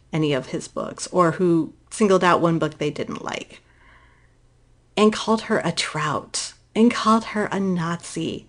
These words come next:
and made sure to dead name her.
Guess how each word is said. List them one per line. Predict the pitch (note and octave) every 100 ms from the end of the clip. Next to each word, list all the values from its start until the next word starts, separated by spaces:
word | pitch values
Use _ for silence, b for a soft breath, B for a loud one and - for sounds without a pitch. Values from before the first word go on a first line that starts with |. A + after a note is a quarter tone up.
| b b b b b -
and | A#3+ A#3
made | B3 B3+
sure | - B3+ A#3+
to | A#3+
dead | G3 - E3+ E3+
name | D#3 D3+ D#3 D3
her. | D#3+ D3 C3+